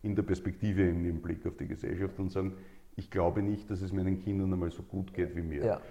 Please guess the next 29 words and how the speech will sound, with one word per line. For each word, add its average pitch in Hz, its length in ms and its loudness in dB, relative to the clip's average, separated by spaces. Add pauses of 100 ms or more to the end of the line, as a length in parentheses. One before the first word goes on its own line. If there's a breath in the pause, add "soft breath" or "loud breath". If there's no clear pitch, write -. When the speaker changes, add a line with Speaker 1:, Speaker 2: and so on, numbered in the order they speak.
(240 loud breath)
Speaker 1:
Das 92 140 -2
ist 101 180 -2
seit 110 220 4
zweitausend, 98 640 4
zweitausendeins 101 560 4
Speaker 2:
Ja. - 60 -4
Speaker 1:
gebrochen. 98 500 4
Früher 107 180 4
hat 107 100 2
man 107 120 0
gesagt, - 280 -6 (280)
„Na 90 120 2
sicher 107 300 2
wird's 95 160 0
meinen 92 240 2
Kindern 95 300 0
einmal 90 160 -2
besser 85 260 -6
gehen - 220 -8
als - 100 0
Speaker 2:
Ja. 117 80 6
Speaker 1:
mir.“ - 140 -4 (1000 soft breath)
Speaker 2:
Na, 135 360 12
also 139 180 6
ich, 135 240 4
ich 127 160 2
würd 156 140 8
da 165 100 12
widersprechen. 147 560 4